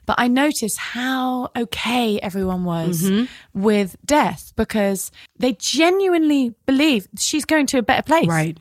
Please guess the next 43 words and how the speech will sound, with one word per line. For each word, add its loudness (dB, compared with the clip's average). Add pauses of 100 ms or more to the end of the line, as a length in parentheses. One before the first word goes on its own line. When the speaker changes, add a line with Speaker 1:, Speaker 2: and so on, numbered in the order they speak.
(100)
Speaker 1:
They 4
were 4
like, 2
"Woo, 6
yay, 0 (240)
Speaker 2:
Right. 4
Speaker 1:
congratulations. 2
Speaker 2:
Right. 2
They 0
call 4
it 2
a 4
Speaker 1:
You 4
know, 4
Speaker 2:
homegoing. 4
Speaker 1:
you've 4
gone. 2 (320)
Homegoing, 2 (120)
Speaker 2:
Yeah. -
Speaker 1:
that's 0
what 0
they -4
called 2
Speaker 2:
Mm-hmm. -2
Speaker 1:
it." -14 (640)
And 2
I 0
thought, -8
"Oh -6
my -4
God, -6
this -10
is -12
awesome." -6 (360)
And 2
then 4
I 4
hear 2
you 2
talking -4
about -2
it. -8
So -2